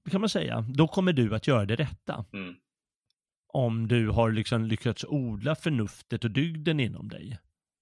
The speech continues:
Speaker 2: Men kan man inte dra det då till sin spets? Att, eh, om du exempelvis tackar nej till den där ölen och gör
Speaker 1: Mm.
Speaker 2: avhämningarna,
Speaker 1: Mm.
Speaker 2: då, då kommer du i, i en,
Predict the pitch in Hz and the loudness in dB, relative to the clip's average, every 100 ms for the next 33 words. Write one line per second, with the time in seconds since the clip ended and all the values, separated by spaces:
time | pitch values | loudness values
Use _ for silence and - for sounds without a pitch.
0 | _ _ - - - - 110 117 117 117 | _ _ -20 -20 -10 -8 -4 -2 -2 -4
1 | 110 139 120 147 123 98 95 95 98 - | -4 0 4 4 4 0 -2 -4 -8 -6
2 | 90 - 123 - - - - - 101 - | -8 -2 -2 -2 -8 -8 -10 -8 -8 -8
3 | _ - 95 92 92 92 - - 101 101 | _ -12 -6 -4 -2 -4 -8 -10 -8 -8
4 | 98 101 98 107 95 92 - 92 117 131 | -6 -4 -4 -6 -8 -8 -6 -4 -2 -4
5 | 123 95 78 69 71 73 _ - 85 87 | -4 -2 -2 -2 -6 -10 _ -12 -8 -8
6 | 76 90 87 73 110 117 117 107 80 53 | -8 -6 -4 -2 0 0 -2 -2 -8 -12
7 | - - _ _ _ _ _ _ _ _ | -14 -20 _ _ _ _ _ _ _ _
8 | 123 117 120 185 _ _ _ _ _ - | -4 -4 -4 -12 _ _ _ _ _ -16
9 | 98 104 104 - 98 - 107 98 98 - | -8 -2 -2 -2 -6 -4 -2 0 -2 -2
10 | 92 92 90 92 | -4 -4 -4 -8